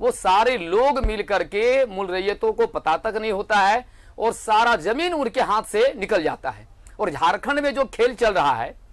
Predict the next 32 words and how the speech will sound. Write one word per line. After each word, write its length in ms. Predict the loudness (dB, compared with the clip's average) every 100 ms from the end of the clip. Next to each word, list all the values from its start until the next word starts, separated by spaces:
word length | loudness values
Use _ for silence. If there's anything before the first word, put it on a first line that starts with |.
| -20 -12 -4
अगर 220 | 0 0
इस 300 | -2 -8 -2
तरह 240 | 2 2
का 220 | 4 2 4
जो 300 | 4 4 4
अंधाधुंध 720 | 0 -6 -2 0 0 -4 -4
का 100 | -4
जो 120 | 0
दौर 200 | 0 0
चल 200 | -2 -2
रहा 160 | 0 0
है, 60 |
अगर 100 | 0
ये 120 | -4
बंद 300 | -2 0 0
नहीं 200 | -2 -4
हो 280 | -4 -4 -6 -12 -20 -16 -8
तो 80 | -6
झारखंड 540 | 0 0 0 -2 -4
के 120 | 0
अंदर 400 | 0 0 -2 0
में 160 | 0 -2
एक 280 | 0 -2 -4
बड़ा, 400 | -2 2 4 4 2 -6 -20 -10 -4
यानी 140 | 0
एकदम 640 | 0 -2 -4 -4 0 0 -2
खूनी 480 | -10 -6 -2 0
रंजिश 380 | 2 0 -2 -4
वाला 260 | 0 4 2 0 -14 -20 -20 -2
वो 140 | 0
माहौल 380 | 2 2 4 2
बनेगा। 480 | 2 0 -2 -6